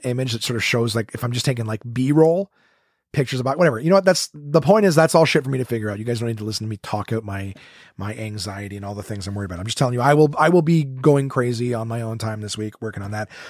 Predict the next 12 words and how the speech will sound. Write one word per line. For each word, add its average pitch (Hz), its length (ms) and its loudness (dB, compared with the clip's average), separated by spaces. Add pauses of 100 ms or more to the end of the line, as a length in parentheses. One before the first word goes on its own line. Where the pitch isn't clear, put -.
Also, 175 280 6
next 165 280 4
week's 180 300 0
episode, 151 360 2
I'm 135 100 4
gonna 131 140 2
record 127 400 4
with 120 240 -2
my 117 160 -2
friend 117 300 -2
Izzy, 143 360 6
who, 131 380 0